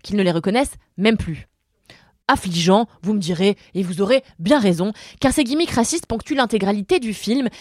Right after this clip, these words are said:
ce qui fait qu'en réalité, eh ben, j'ai bien de la peine à écrire des vannes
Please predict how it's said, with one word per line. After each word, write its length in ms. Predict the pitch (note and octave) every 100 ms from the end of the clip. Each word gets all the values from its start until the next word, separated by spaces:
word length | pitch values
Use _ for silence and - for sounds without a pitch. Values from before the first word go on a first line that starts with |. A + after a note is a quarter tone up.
| -
ce 80 | -
qui 100 | C4
fait 100 | E4
qu'en 140 | E4
réalité, 540 | A3+ G#3+ G3 - F4 F#4 _ _ _ G#3
eh 80 |
ben, 560 | A3 F4+ G4+ C4+ G#3+ F3+
j'ai 180 | E3+ G#3+
bien 220 | F#3+ G4+
de 60 | D4
la 120 | F#3
peine 240 | D#4+ F4
à 60 | G3
écrire 260 | F3 - C#4
des 120 | F#3+
vannes 380 | E3 C#4+ E4